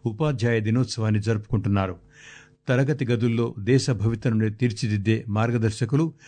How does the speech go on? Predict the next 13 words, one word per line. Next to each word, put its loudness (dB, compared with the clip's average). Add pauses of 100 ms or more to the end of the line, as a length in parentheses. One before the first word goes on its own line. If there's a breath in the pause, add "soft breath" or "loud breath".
(220 loud breath)
సమాజానికి 0
జ్ఞానాన్ని 0
పంచుతున్న -2 (360 soft breath)
గురువులందరికీ 0 (280 loud breath)
ముఖ్యమంత్రి 0
రేవంత్ 0
రెడ్డి 0
శుభాకాంక్షలు 0
తెలియజేశారు. -2 (760 soft breath)
ఆయా 0
జిల్లాల్లో 0 (520 loud breath)
ప్రజాప్రతినిధులు, 0
అధికారులు 0